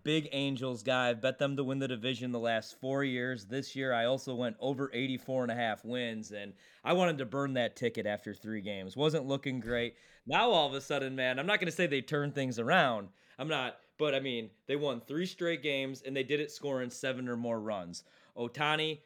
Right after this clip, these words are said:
picking things up. He homered again. And what I really wanted to see, the, the thing that I don't trust with this team, man, other than the bullpen and the injuries, I mean, they already got three arms,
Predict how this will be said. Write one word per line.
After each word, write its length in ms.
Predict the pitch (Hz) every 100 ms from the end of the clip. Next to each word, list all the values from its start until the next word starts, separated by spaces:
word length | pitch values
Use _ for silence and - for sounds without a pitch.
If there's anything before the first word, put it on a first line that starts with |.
| _
picking 280 | - 151 143
things 320 | 131 123 117
up. 220 | 135 143 143
He 100 | 131
homered 320 | 143 143 139
again. 360 | 135 143 143 143
And 160 | 139 135
what 80 | 147
I 40 |
really 300 | 143 202 180
wanted 320 | 151 143 139
to 60 | 117
see, 400 | - 117 110 107 _ _ _ _ 160
the, 140 | 151 196
the 120 | 180
thing 220 | 185 262
that 100 | 240
I 80 | 156
don't 240 | 147 151
trust 320 | - 165 190 139
with 140 | 123
this 220 | 117 107
team, 260 | - 117 107
man, 320 | 107 107 107 _ 143
other 180 | 147
than 140 | 131 123
the 80 | 104
bullpen 520 | 131 143 139 104 104
and 100 | 107
the 100 | 120
injuries, 340 | 135 110 110
I 40 | 117
mean, 100 | 127
they 120 | 214
already 180 | 175 135
got 280 | 117 -
three 240 | - 143 139
arms, 460 | 120 95 76 -